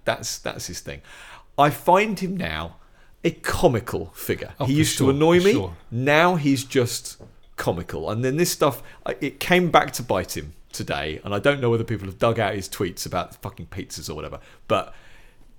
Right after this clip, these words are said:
Speaker 1: that, that was amusing. And he's, and he's been shown that didn't age well. Um, but there must be,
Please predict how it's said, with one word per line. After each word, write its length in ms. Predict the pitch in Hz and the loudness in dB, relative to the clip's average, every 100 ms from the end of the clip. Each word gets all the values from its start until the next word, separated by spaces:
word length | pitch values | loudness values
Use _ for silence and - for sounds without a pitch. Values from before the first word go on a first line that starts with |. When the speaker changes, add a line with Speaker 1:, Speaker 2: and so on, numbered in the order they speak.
| - | 0
Speaker 1:
that, 240 | 151 - - | 2 2 0
that 260 | 127 180 - | 4 4 6
was 140 | 135 | 2
amusing. 520 | 123 120 104 85 85 - - - | 2 -2 -4 -6 -12 -16 -20 -8
And 120 | 113 | -2
he's, 120 | 117 110 - | -2 -4 -4
and 80 | 117 | -2
he's 80 | 113 | 0
been 240 | 147 139 | 0 0
shown 220 | 120 101 | -2 0
that 280 | 123 - - | 0 -2 2
didn't 300 | 175 147 143 | 4 4 0
age 320 | - 104 95 - | -4 -2 -2 -4
well. 320 | - - - - - - - - - | -8 -8 -12 -16 -20 -20 -20 -20 -8
Um, 320 | - 113 120 123 | -2 0 -2 -2
but 100 | 151 | -2
there 80 | 175 | 0
must 180 | 202 - | -4 -4
be, 240 | 202 175 | -6 -6